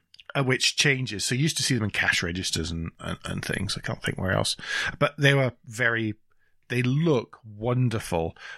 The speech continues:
but they are very fragile and quite expensive. It's just nice leather touches, like the one on the steering wheel, which keeps the original steering wheel shape and, and, and style. It's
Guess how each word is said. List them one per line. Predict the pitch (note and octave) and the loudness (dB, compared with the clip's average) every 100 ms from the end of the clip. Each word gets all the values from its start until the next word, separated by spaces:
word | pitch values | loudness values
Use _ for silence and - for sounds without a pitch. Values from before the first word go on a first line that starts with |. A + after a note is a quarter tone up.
| - | -8
but | - | -2
they | G#2+ | 2
are | G2 G2+ | 2 2
very | G#2 G#2 F#2 | 0 0 2
fragile | F2+ F#2 E2+ E2 E2+ D#2+ E2 D#2+ - | 0 -2 -2 0 0 2 0 -4 -6
and | E2+ E2 - - | -6 -6 -10 -14
quite | - - | -8 -6
expensive. | - - D#2+ - _ _ - | -2 0 0 -4 _ _ -2
It's | D3+ D3+ - | 0 2 0
just | - D3+ - - _ | 2 2 0 -8 _
nice | D4 C#3 A#2 B2+ C#3+ D3 - - | -8 -4 -2 2 2 2 -2 -8
leather | C3 A#2+ B2 A2 | -6 0 0 0
touches, | - B2+ - - A#2+ - | -2 -4 -4 -6 -4 -2
like | - | -2
the | |
one | A2 G#2+ | -2 0
on | G#2+ | 0
the | G2 | 0
steering | - C3 A2+ G#2+ | 0 2 2 2
wheel, | G#2+ G2 | 0 -2
which | G2+ - | -6 -8
keeps | G2 | -6
the | G2+ | -2
original | F2+ G#2 G2+ | 0 2 2
steering | - G#2 F#2+ | 0 0 2
wheel | F#2 | 2
shape | - - F#2+ G2 | 2 2 2 -2
and, | F#2 F2 - | -6 -8 -8
and, | G2+ F#2+ - | -8 -8 -6
and | F#2+ | -6
style. | - - G2+ G2+ G#2+ G#2 G2 - - - - - - - | -4 0 2 4 4 0 -2 -10 -20 -18 -18 -18 -10 -4
It's | - - | -2 -2